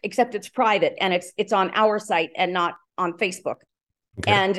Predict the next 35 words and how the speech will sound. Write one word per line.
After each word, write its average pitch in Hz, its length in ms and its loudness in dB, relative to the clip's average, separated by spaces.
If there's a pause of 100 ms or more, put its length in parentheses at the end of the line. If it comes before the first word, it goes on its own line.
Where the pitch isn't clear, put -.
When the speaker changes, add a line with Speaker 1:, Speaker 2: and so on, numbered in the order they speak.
(140)
Speaker 1:
and 220 100 2
it's 208 140 0
only 240 300 0
for 320 120 0
members, 208 580 0
but 208 260 0
there 247 200 4
are 254 60 6
a 247 80 2
lot 247 200 0
of 254 140 -4
coaches 269 500 -4
that 208 120 -6
are 202 60 -2
going 185 240 -4
to 190 120 -8
be 180 160 -6
in 175 160 0
there 165 180 2
on 196 180 0
a 185 40 2
regular 196 340 0
basis 220 640 -2 (120)
to 247 100 0
answer 226 320 -2
questions 240 560 -2 (100)
in 233 240 -2
different 277 320 -2
genres 247 440 0
that 185 200 0
they 214 320 4
are 180 440 2
specialists 196 600 -2
at. 151 240 -2
Like, 175 220 0